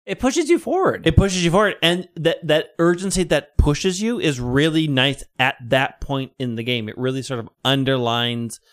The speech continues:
Speaker 2: the stress of what's happening.
Speaker 1: And I think that's why I like Sword and Shield, is like, this is new. Okay, we're here for ten minutes. Okay, now we're, this is new. We're here for ten minutes. Like, just keep pushing me through the
Speaker 2: Yeah.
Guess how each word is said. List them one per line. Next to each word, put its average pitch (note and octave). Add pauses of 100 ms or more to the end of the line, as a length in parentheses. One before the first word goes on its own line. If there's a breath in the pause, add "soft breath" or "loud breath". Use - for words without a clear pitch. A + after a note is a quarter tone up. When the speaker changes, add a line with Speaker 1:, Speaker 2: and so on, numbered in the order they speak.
(260)
Speaker 2:
the F#2+
stress B2+
of A2
what's G#2
happening. A#2+ (120)
Speaker 1:
And D#3+
I F#3
think A3
that's G#3+
why F#3
I F3+
like G3
Sword C3
and A2+
Shield, A2+
is A2+
like, G#2+ (260)
this C3+
is D3+
new. E3 (220)
Okay, E3
we're D#3+
here G3+
for G3
ten B2
minutes. F2+ (160)
Okay, E3+
now D3+
we're, D#3
this F3
is F#3+
new. G3+
We're B2
here G3
for D#3+
ten B2
minutes. F#2+
Like, B2
just -
keep E3+
pushing E3
me C#3+
through D#3
the B2+
Speaker 2:
Yeah. C3+